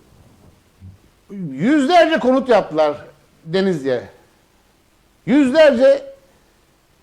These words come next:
resmi kurum yaptılar. Otuz üç milyon lira harcayarak Diyanet'te üst düzey hocaların kullanacağı bir yer yaptılar Denizli'ye. Ya bırakın tapuyu, bırakın Milli Eğitim Müdürlüğü'nü, başka özel resmi kurumları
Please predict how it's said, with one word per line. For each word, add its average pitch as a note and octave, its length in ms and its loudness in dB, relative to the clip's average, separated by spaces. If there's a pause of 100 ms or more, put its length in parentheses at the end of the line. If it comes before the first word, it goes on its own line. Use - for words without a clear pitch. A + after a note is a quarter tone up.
(340)
resmi G#3 420 -2
kurum B3 240 -2
yaptılar. B2 420 -4 (120)
Otuz C#4+ 420 -2
üç F4 240 -2
milyon F#3 500 -4
lira E3 200 -4
harcayarak G#3 640 -2
Diyanet'te G#3 680 -4
üst C4 320 -8
düzey F#3+ 380 -2 (840)
hocaların A3+ 540 0
kullanacağı G#3 680 -2 (300)
bir A3+ 220 -6
yer F3 320 -4
yaptılar D4 540 -4
Denizli'ye. C#3+ 380 -8
Ya F3 140 -6
bırakın A#3 340 -6
tapuyu, G3 560 -6 (480)
bırakın A#3 480 -4
Milli G3 220 -6
Eğitim G3 300 -2
Müdürlüğü'nü, D#3+ 520 -4
başka E3+ 260 -6
özel F3 440 -6
resmi E3+ 340 -8
kurumları F3 420 -8